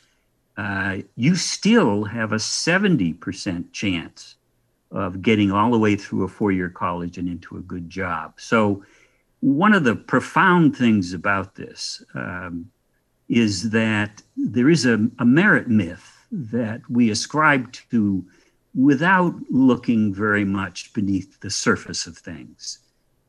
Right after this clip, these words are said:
Uh, when you look beneath the surface of things, you see it really isn't a merit-based society. And when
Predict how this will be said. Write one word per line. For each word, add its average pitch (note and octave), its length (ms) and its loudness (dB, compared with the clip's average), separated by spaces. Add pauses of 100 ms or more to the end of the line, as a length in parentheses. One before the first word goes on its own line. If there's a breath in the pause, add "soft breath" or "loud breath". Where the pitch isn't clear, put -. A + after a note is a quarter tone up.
Uh, G2+ 100 -10
when A#2+ 140 2
you D3 80 8
look E3+ 220 2
beneath C3+ 320 6
the A2 80 -2
surface A2+ 500 0
of G2 120 -6
things, G2 520 -2
you G#2 80 -4
see A#2+ 280 2
it - 120 0
really B2+ 340 4
isn't F2+ 320 -2
a G2+ 60 -10
merit-based F2 680 -6
society. G#2 680 -2 (420 soft breath)
And B2+ 320 6
when B2 560 4